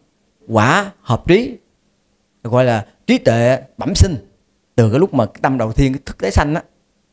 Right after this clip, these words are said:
à, nó đã có rồi. Đó, thì đó là cái người đó mới có cơ hội đắc đạo quả.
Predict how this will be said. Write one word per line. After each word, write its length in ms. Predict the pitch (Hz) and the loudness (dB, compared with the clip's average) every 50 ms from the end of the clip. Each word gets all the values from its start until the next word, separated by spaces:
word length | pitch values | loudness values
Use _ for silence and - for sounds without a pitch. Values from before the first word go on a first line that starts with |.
| _ _ _ _ _ | _ _ _ _ _
à, 120 | - 107 | -4 0
nó 100 | 135 160 | 0 0
đã 120 | 175 131 107 | 0 0 -2
có 240 | - 147 131 175 190 | 0 0 2 2 2
rồi. 100 | 151 107 87 - _ _ _ _ _ _ _ _ _ _ _ _ _ _ _ _ _ _ _ - | 0 -2 -4 -8 _ _ _ _ _ _ _ _ _ _ _ _ _ _ _ _ _ _ _ -12
Đó, 160 | 104 98 107 - | -10 -10 -4 -2
thì 100 | - 117 | -2 0
đó 140 | - 131 151 | 2 2 2
là 140 | 139 104 101 | 2 0 -2
cái 140 | - 131 | -4 -6
người 140 | 127 110 104 | -6 -6 -6
đó 80 | 107 117 | -6 -6
mới 120 | 131 139 | -6 -6
có 100 | 139 156 | -8 -10
cơ 140 | 147 - 131 | -8 -8 -6
hội 120 | 117 107 | -6 -6
đắc 120 | 120 135 123 | -8 -10 -10
đạo 100 | 107 104 | -10 -10
quả. 280 | 98 92 95 110 139 | -10 -8 -8 -10 -10